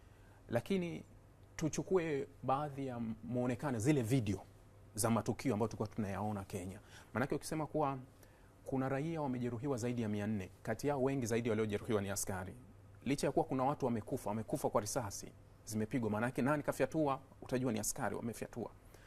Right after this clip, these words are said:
Lakini ukitazama yale maandamano yalivyokuwa, na ukisikia maelezo ya upande wa pili, unashindwa kupata picha kamili yalikuwa ni maandamano au yalikuwa vurugu, kwa sababu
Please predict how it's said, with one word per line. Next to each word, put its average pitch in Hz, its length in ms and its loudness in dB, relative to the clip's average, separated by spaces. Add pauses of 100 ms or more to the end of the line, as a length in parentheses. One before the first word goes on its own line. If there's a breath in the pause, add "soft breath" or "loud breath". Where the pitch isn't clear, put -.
(500 loud breath)
Lakini 202 240 2
ukitazama 175 500 0
yale 175 160 0
maandamano 143 500 0
yalivyokuwa, 127 680 -2 (960 loud breath)
na 123 100 4
ukisikia 151 400 4
maelezo 139 360 2
ya 131 40 6
upande 135 240 0
wa 123 80 2
pili, 127 240 -2
unashindwa 120 380 0
kupata 156 360 0
picha 147 280 -2
kamili 127 500 0 (280)
yalikuwa 120 380 2
ni 143 80 2
maandamano 127 580 2
au 131 180 0
yalikuwa 107 360 0
vurugu, 95 420 -2 (800 loud breath)
kwa 120 100 4
sababu 139 500 2